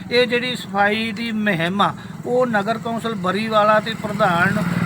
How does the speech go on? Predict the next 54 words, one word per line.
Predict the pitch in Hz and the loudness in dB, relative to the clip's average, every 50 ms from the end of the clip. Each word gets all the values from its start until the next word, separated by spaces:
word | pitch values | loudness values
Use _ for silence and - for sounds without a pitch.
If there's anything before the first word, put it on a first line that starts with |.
| - - | 2 4
ਅਤੇ | 226 - 247 233 233 226 | 4 4 2 2 2 2
ਜਿਹੜੇ | 226 226 233 240 - - | 2 0 0 -2 0 4
ਐਮ | 226 220 214 220 214 | 4 4 4 2 0
ਸੀ | - 226 233 233 | -2 -2 -2 0
ਆ | 233 226 | 0 0
ਸਾਰੇ | 202 - 196 196 202 214 220 220 | 0 0 2 4 4 4 4 2
ਗਰੁੱਪ | 190 175 185 190 190 170 165 | 0 -2 -2 -2 -2 -2 -4
ਵੱਲੋਂ | 202 196 202 190 196 202 | -4 -4 -2 -2 -2 -4
ਮਿਲ | 190 180 175 165 | -2 -2 -2 -2
ਕੇ | 156 156 202 196 190 165 - - - - - | -2 -2 -2 -4 -4 -4 -8 -12 -12 -8 -2
ਇਹ | 247 254 247 | 0 0 0
ਜਾਰੀ | 196 202 185 175 180 190 220 220 | 2 4 4 4 4 2 0 0
ਰਹੇਗੀ। | 220 214 220 226 220 196 214 196 160 - - - - | 0 0 0 0 0 -2 -4 -6 -8 -8 -12 -8 -6
ਤੇ | 226 | -4
ਮੈਂ | 220 226 240 247 | -4 -2 -2 -2
ਦੁਬਾਰਾ | 233 226 220 226 220 226 240 226 | -2 2 4 4 6 6 6 6
ਫਿਰ | 196 214 226 240 | 4 2 -2 0
ਦੱਸਿਆ | 226 240 220 147 151 233 233 | 0 -2 -2 -2 -2 -2 -2
ਵੀ | - 247 233 | -2 -2 -2
ਜੇ | 202 220 220 | 0 0 0
ਕੋਈ | - 240 240 233 | 0 0 -2 -2
ਇਹਨਾਂ | 233 233 240 | 0 -2 -2
ਦੇ | 226 240 233 | -2 -2 -2
ਧਿਆਨ | - 233 226 208 175 151 165 170 | -2 0 0 2 2 2 0 0
'ਚ | 165 - 220 | -2 -2 0
ਜੇ | 214 - - | 2 4 6
ਐਮ | 220 208 | 6 6
ਸੀ | 196 - - - - 226 202 | 6 4 4 2 2 2 4
ਮੰਨ | 214 214 | 4 4
ਲਓ | 214 220 | 4 4
ਹਰ | 196 196 190 202 | 4 4 6 6
ਵਾਰਡ | 220 226 214 208 202 202 | 6 6 6 6 6 6
ਦਾ | 196 220 220 220 190 185 - - - - - | 4 4 4 4 2 0 -4 -6 -6 -2 2
ਐਮ | 202 214 208 208 | 2 2 2 0
ਸੀ | - - 240 | -2 -2 -2
ਮੌਜੂਦ | 233 220 202 180 190 190 208 220 202 | -2 -2 0 0 0 0 0 2 2
ਆ, | 196 156 - - - - - - - | 2 2 2 -2 -8 -10 -10 -6 -2
ਜੇ | 185 202 | 0 0
ਕੋਈ | 214 226 247 247 | 2 2 4 4
ਐਮ | 247 233 | 2 2
ਸੀ | 233 - - - - - | 0 -2 -2 -2 2 4
ਬਾਹਰ | 220 202 220 240 254 | 6 8 8 6 6
ਗਿਆ | 254 240 233 233 240 | 4 4 4 6 4
ਜਾਂ | 247 254 254 247 | 4 4 4 2
ਐਮ | 240 226 220 | 2 2 2
ਸੀ | - 220 226 | 0 2 2
ਦੇ | - 240 226 233 | 2 2 2 2
ਧਿਆਨ | 233 214 196 170 165 | 2 2 2 2 0
'ਚ | - - - - - 233 | 0 -2 -2 -2 0 0
ਜਾਂ | 233 220 | 2 2
ਕਾਰੋਬਾਰ | 214 214 196 190 208 202 220 220 220 220 | 2 2 2 2 2 4 4 4 4 4
ਕਰਦਾ, | 220 233 220 208 196 233 233 214 - - - - - 247 | 4 2 2 4 4 4 4 4 2 -2 -6 -6 -2 0
ਉਹ | 254 277 269 262 240 214 | 2 2 2 2 2 2
ਜਿਹੜੇ | 208 233 254 262 269 262 247 | 0 2 4 4 4 2 2